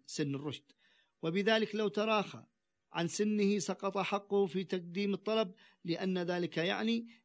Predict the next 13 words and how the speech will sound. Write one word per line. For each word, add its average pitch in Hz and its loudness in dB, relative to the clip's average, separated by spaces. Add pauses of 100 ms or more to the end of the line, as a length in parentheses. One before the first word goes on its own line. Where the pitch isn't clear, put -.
(100)
استغناؤه 165 0 (220)
عن 160 -2
الدخول 151 -2
في 143 -6
الجنسية 151 -4
اليمنية. 165 0 (280)
ومع 160 2
ذلك 185 -2
كله 151 0 (280)
فإن 175 -2
للدولة 165 0
سلطة 156 -4
تقديرية 151 -2